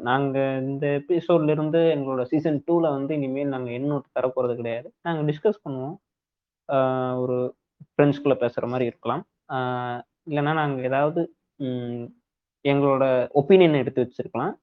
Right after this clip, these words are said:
அது வந்து உங்களுக்கு சரியாக இருக்கலாம் அல்லது தவறாக இருக்கலாம். அதை வந்து நீங்க தான் முடிவு பண்ணணும். So இந்த இடத்துல நாங்க எண்ட் நோட் கொடுக்க வேண்டாம்னு நினைச்சுக்கிட்டு நாங்க வி-, விடை பெறுகிறோம். நன்றி, வணக்கம். எஸ்,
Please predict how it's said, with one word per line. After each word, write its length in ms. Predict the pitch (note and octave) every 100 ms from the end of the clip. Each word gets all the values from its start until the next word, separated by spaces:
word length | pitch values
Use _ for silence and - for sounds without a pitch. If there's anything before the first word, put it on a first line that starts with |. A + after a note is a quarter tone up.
| _
அது 300 | - C#3 D3+
வந்து 340 | D#3+ D#3+ D#3+ D3+
உங்களுக்கு 400 | E3 E3 D#3+ D3
சரியாக 460 | D3 C#3+ D3 C#3+
இருக்கலாம் 440 | C3 B2+ B2 D3 F3+
அல்லது 240 | D3 C3
தவறாக 340 | - B2 B2 A#2+
இருக்கலாம். 440 | A#2 _ B2 F3 - _ _ _ _ _ _
அதை 220 | D3 D3+
வந்து 180 | D#3 F3
நீங்க 220 | D3+ C#3+
தான் 140 | C#3+
முடிவு 300 | C3+ B2+ B2+
பண்ணணும். 240 | B2 B2+ -
So 400 | C3 C3 C3 C3
இந்த 400 | C3+ C#3+ D3 C#3+
இடத்துல 320 | C#3+ D3 F3
நாங்க 200 | D3+ C#3
எண்ட் 180 | C3 D3+
நோட் 140 | D3+ -
கொடுக்க 280 | E3 E3 D#3+
வேண்டாம்னு 520 | D3 C#3 C#3+ C#3 C3+
நினைச்சுக்கிட்டு 380 | - C3 A#2+ C3+
நாங்க 340 | C3 B2+ B2+ B2+ B2 A#2+ A#2+ - _ _ _
வி-, 220 | C#3 D3 D3
விடை 260 | C3+ D#3
பெறுகிறோம். 460 | D3+ C#3 B2+ C3 C3 - _ _
நன்றி, 360 | - C3 C#3+ D3
வணக்கம். 580 | B2+ C3 D3 - C3+ C#3 _ _
எஸ், 300 | C3+ -